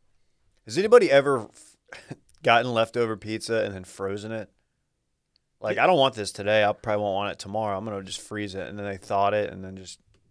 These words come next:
Speaker 2: Yes.
Speaker 1: Is that a thing?
Speaker 2: Yes.
Speaker 1: It doesn't sound good.
Speaker 2: It's great. It, it works like a charm.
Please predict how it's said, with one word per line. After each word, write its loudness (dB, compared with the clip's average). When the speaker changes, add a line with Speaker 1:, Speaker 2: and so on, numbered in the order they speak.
Speaker 2:
Yes. -2
Speaker 1:
Is -20
that -2
a -2
thing? -6
Speaker 2:
Yes. 2
Speaker 1:
It -6
doesn't -4
sound -6
good. -12
Speaker 2:
It's -10
great. 2
It, 0
it 0
works 6
like 0
a -2
charm. -4